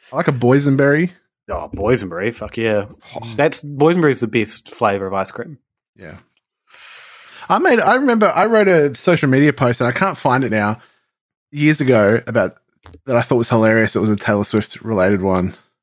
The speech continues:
Speaker 1: and I, I can't find it now. Maybe I, maybe I deleted it. I don't think I did. Uh, or maybe I didn't post it where I think I posted it, but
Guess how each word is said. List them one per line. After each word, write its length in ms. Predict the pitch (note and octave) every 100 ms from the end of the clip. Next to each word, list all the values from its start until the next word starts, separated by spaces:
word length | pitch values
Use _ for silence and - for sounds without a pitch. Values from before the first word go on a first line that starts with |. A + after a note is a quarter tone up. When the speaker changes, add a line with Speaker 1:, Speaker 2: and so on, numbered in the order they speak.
| _
Speaker 1:
and 120 | G#2+
I, 0 |
I 220 | A2+ -
can't 200 | - G#2+
find 180 | - F#2
it 40 | F#2
now. 120 | F#2+
Maybe 280 | G2+ G#2 D2+
I, 320 | G#2 A2+ G#2
maybe 240 | G#2+ G2+
I 140 | A2 G#2
deleted 340 | A2 A2+ A2
it. 140 | A2 -
I 60 |
don't 160 | G2+ F#2
think 100 | G2+
I 60 | F#2
did. 260 | G#2+ G2 G2 -
Uh, 160 | G2+ F#2+
or 120 | G#2
maybe 240 | G#2+ A2
I 80 | G2+
didn't 220 | G#2+ G#2+
post 260 | - G#2+ -
it 60 |
where 120 | F#2+ F#2+
I 60 |
think 160 | - G#2+
I 80 | G#2
posted 380 | F#2+ G2 G#2+
it, 140 | G2+ -
but 240 | A2+ G2+